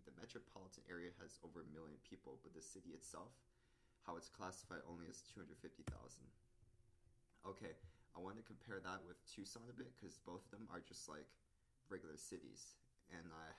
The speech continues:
have a decent sample size in this city also. So, uh, I found that it's, it's a split between Hispanic and white. So, like Saint Louis,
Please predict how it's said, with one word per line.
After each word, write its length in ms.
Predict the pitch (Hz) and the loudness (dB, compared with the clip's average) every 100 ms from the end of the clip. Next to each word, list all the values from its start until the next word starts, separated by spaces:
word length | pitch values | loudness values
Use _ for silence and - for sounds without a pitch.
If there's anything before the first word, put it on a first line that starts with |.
| 90 | 0
have 120 | 92 | 4
a 100 | 90 - - | 4 2 -4
decent 500 | 98 107 - 76 - | 0 2 2 0 -2
sample 400 | - 92 76 76 | 0 0 0 -4
size 400 | - 71 73 - | -2 -2 -2 -4
in 140 | - 71 | -4 -4
this 320 | 69 - - - - - | 0 0 -2 -6 -18 -8
city 360 | - 92 78 64 | 0 2 2 0
also. 480 | 78 - - 57 - - - - - - - - | 0 0 0 -2 -6 -12 -18 -18 -18 -20 -18 -4
So, 380 | - 110 90 | 2 4 4
uh, 300 | 87 87 82 | 6 6 6
I 20 | 95 | 4
found 180 | 92 90 | 2 2
that 80 | 82 | 2
it's, 240 | 87 - - | 0 -2 -4
it's 140 | - | 0
a 20 | 98 | 0
split 320 | - 113 - | 2 2 0
between 260 | - 107 | -2 -2
Hispanic 560 | 95 - - 76 87 85 | -2 -4 2 2 2 -2
and 80 | 71 | -2
white. 260 | 80 71 - - | -2 -2 -8 -10
So, 500 | - - 78 80 76 | -8 0 2 4 2
like 160 | 78 64 | 0 -2
Saint 280 | - 80 - | -2 -2 -2
Louis, 260 | 87 - | -2 -2